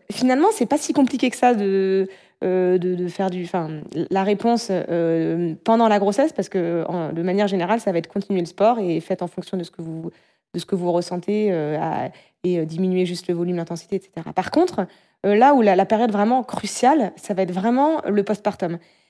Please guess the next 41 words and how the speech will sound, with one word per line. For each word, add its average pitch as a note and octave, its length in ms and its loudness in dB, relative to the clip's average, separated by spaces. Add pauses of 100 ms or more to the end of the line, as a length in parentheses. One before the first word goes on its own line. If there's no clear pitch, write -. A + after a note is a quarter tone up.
(200)
Et, G#3 180 6
hum, G3+ 400 2
ce - 80 -12
qu'il - 140 -8
faudra G#3 300 2
vraiment C4 280 4
faire A#3+ 480 4
et F#3+ 140 0
vraiment A#3 280 0
être A#3 120 2
vigilant, G#3 540 -2
c'est, G3+ 320 -6 (380)
c'est A#3 380 -2 (380)
en G#3 120 4
revanche, G#3 380 2 (480)
et G3 80 0
ça, A3 360 2
euh, E3 680 -2
et F3+ 120 -2
ça, G#3+ 200 0
c'est G#3 160 -10
un F3+ 60 -4
discours F3+ 260 -8
qui - 140 -10
va E3+ 80 -2
être D#3+ 80 -4
complètement F#3+ 480 -4
différent F#3 440 -2
de F3+ 80 -4
ce E3 100 -14
que F3+ 100 -10
je E3 140 -8
vais D#3+ 200 -8
dire F3 240 -6
pendant F3 200 -8
la E3 80 -4
grossesse, F3 280 -6
c'est F#3 60 -12
qu'il - 120 -20
faut F3 120 -4
arrêter G3 360 -4